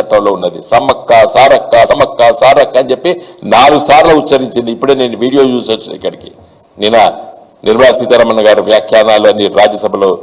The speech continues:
మాట్లాడింది ఇప్పుడే చూసి వచ్చిన. నాలుగు సార్లు సమ్మక్క సారక్క పేరు తీశారు. సమ్మక్క సారక్క పేరు ఎవరు పెట్టారో? కేసీఆర్ పెట్టాడు.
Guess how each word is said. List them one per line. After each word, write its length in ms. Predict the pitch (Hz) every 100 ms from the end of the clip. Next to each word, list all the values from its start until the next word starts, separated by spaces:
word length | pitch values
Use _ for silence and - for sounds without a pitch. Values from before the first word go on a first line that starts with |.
| -
మాట్లాడింది 420 | 92 98 107 107
ఇప్పుడే 200 | 95 110 120
చూసి 160 | 123 123
వచ్చిన. 280 | - 80 - _ _ _ _ _ _ _ _ _ 90
నాలుగు 300 | 110 147 139
సార్లు 360 | 139 165 180
సమ్మక్క 520 | 143 151 156 143 151
సారక్క 420 | 131 123 135 139 123
పేరు 220 | 127 120
తీశారు. 320 | 92 98 104
సమ్మక్క 220 | 135 147
సారక్క 540 | 151 147 151 147 147 -
పేరు 160 | 139
ఎవరు 140 | 156 165
పెట్టారో? 680 | 165 185 185 196 - - - - - _ -
కేసీఆర్ 520 | 107 117 113 117 107
పెట్టాడు. 300 | 98 - 82